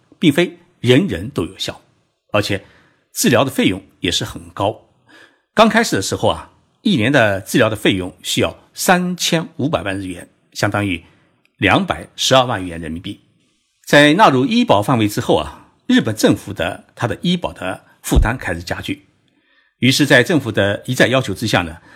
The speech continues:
这款抗癌的新药一年当中啊，是四次加价。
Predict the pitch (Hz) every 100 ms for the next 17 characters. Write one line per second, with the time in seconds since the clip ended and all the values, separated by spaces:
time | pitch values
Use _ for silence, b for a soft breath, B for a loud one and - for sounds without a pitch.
0 | b b - 185 - 87 85 90 _ _
1 | - 170 110 - - 95 - 107 101 -
2 | _ _ 190 104 113 107 107 117 82 _
3 | - 98 - - - 151 110 104 87 -